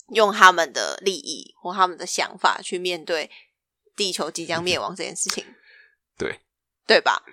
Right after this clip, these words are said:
Speaker 2: 这个，我觉得这个很好笑，但是
Speaker 1: 很真实欸。
Speaker 2: 你回去想会觉得说，“哇，怎么那么夸张的事情？”可是再回去想现实，好像就真的这样。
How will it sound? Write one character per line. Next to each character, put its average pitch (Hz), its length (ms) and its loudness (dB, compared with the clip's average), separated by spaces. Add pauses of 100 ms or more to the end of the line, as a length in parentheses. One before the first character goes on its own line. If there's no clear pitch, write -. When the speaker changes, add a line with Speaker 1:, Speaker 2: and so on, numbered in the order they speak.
(100)
Speaker 2:
这 190 100 10
个， 156 100 6
我 110 100 2
觉 123 80 4
得 160 60 4
这 147 160 4
个 101 120 4 (320)
很 - 180 0
好 87 140 6
笑， 101 280 6
但 107 140 -2
是 110 260 -6
Speaker 1:
很 208 240 0
真 320 280 8
实 - 180 2
欸。 - 0 -
Speaker 2:
你 117 60 4
回 120 120 8
去 339 100 8
想 95 220 8
会 113 80 2
觉 113 60 0
得 87 60 2
说 90 140 0
，“哇， 98 240 4 (720)
怎 - 100 2
么 135 100 4
那 170 80 4
么 147 80 4
夸 117 200 8
张 113 140 2
的 101 60 0
事 107 120 -8
情？” 87 120 -8
可 90 80 -8
是 110 240 -6 (200)
再 139 120 6
回 113 120 8
去 117 80 4
想 82 180 0
现 98 180 0
实， - 220 -6
好 78 100 -4
像 95 140 0
就 87 80 -4
真 82 160 -4
的 58 60 -12
这 - 120 -12
样。 - 160 -18